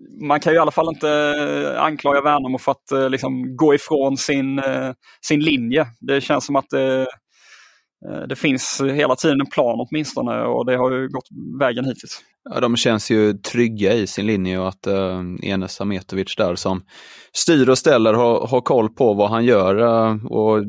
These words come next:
Speaker 2: det går ju inte att anklaga honom för något annat med tanke på succén, eh, Kim Hellberg hade där, och även om, eh, folk runt omkring Norrköping visste att han var skicklig redan där, så, eh, blev det ju någonstans det stora genombrottet i, i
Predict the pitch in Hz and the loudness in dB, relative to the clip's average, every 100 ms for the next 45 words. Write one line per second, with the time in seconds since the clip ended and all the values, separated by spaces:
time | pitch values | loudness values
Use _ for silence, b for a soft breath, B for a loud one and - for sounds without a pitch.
0 | 107 107 113 117 113 113 - 98 104 104 | -2 0 0 0 -2 -2 0 0 0 -4
1 | - 107 - 107 90 - 110 107 107 - | -2 -4 0 -2 -4 -8 -6 -6 -6 -6
2 | 101 98 101 - 104 - 104 95 95 95 | 0 0 -2 -6 -8 -4 -4 -2 -4 -6
3 | - 107 110 110 95 92 120 107 104 92 | -2 0 2 0 0 0 -2 -2 -2 -2
4 | 95 95 92 B B B B B - 104 | 0 0 -2 B B B B B -2 0
5 | 98 98 101 110 113 110 110 107 107 82 | 0 0 2 2 2 2 2 2 0 -4
6 | - 110 104 113 101 104 101 107 104 104 | 0 0 0 -2 -2 -4 -2 0 2 0
7 | - 101 - 110 113 - 101 - 98 95 | 0 -4 -4 -4 -4 -4 -6 -4 -4 -2
8 | 98 98 101 - - - 117 117 107 101 | -2 -2 -6 -12 -20 -8 -8 -6 -2 2
9 | 107 101 98 98 95 101 - 107 101 101 | 2 2 0 0 0 -2 -2 0 2 0
10 | 95 _ 107 92 98 104 - 104 98 - | -4 _ -2 -2 -2 -4 -4 -6 -6 -8
11 | - - - 101 - 101 92 104 95 95 | -14 -12 -8 -8 -4 -2 -2 -2 -4 -6
12 | - 92 98 95 98 - 95 92 | -8 -6 -4 -4 -8 -8 -6 -6